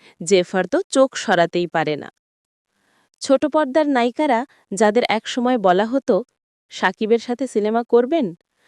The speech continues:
তারা মুখের উপর না বলতো। আজ তারাই ঘেঁষাঘেঁষি করে রোল চায়।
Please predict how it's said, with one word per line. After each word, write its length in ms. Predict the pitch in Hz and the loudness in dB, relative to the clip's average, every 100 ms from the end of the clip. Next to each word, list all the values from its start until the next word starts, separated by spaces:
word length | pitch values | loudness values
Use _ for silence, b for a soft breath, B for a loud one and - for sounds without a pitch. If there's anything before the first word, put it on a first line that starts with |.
| b b | b b
তারা 200 | - 262 | -2 0
মুখের 420 | 311 277 - 339 302 | 2 0 0 -2 -2
উপর 240 | 226 196 | 2 0
না 220 | 175 156 | 2 -2
বলতো। 420 | 143 151 135 127 - _ _ _ _ _ _ | 0 -2 -2 -10 -12 _ _ _ _ _ _
আজ 320 | - 185 185 - | -2 -2 -2 -2
তারাই 360 | 165 156 175 247 | 0 2 0 -2
ঘেঁষাঘেঁষি 680 | 190 214 185 165 175 165 | -6 -6 -6 -6 -6 -8
করে 260 | - 156 156 | -2 0 2
রোল 240 | 156 147 | 2 0
চায়। 260 | - 139 | -4 -12